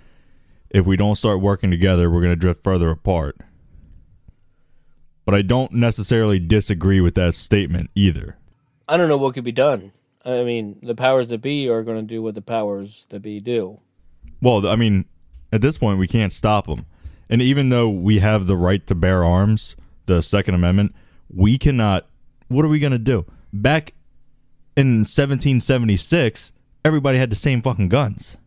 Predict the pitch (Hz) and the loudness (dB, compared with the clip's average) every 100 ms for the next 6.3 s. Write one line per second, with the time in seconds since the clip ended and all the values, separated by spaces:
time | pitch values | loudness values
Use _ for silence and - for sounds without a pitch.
0 | _ _ _ _ 117 110 160 170 - _ | _ _ _ _ -8 -2 -2 -2 -10 _
1 | _ _ _ - 117 113 185 123 104 - | _ _ _ -2 2 2 2 0 -2 -8
2 | _ _ _ _ _ _ _ - 139 147 | _ _ _ _ _ _ _ 0 0 2
3 | 165 135 113 131 113 92 - _ _ - | 0 0 0 2 2 -2 -8 _ _ -20
4 | - 135 131 110 _ _ - 110 98 - | 0 2 2 -2 _ _ -2 0 0 0
5 | 127 120 104 113 120 110 95 - 104 101 | 0 0 2 2 2 2 0 2 0 2
6 | 98 95 | 2 2